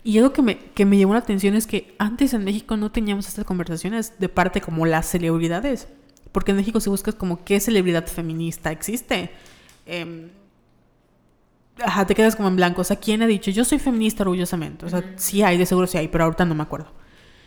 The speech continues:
Speaker 1: Pero que una celebridad o parte de la comunidad haya como me-, lo hecho público, ya te muestra el avance que hay. Ah, bueno, Regina Blandón <laughs> es feminista, ¿no?
Speaker 2: Ujú.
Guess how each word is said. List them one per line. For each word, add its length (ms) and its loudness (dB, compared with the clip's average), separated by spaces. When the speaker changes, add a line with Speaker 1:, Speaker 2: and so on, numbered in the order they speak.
Speaker 1:
Pero 220 6
que 160 0
una 680 0
celebridad 920 2
o 320 -4
parte 300 0
de 60 6
la 80 4
comunidad 340 -6
haya 240 2
como 380 -6
me-, 320 2
lo 160 4
hecho 360 0
público, 540 -2
ya 180 2
te 100 2
muestra 280 2
el 80 2
avance 460 2
que 140 -8
hay. 120 -10
Ah, 100 4
bueno, 240 4
Regina 300 0
Blandón 360 0
<laughs> 0 -
es 240 0
feminista, 400 -2
¿no? 100 -10
Speaker 2:
Ujú. 80 -16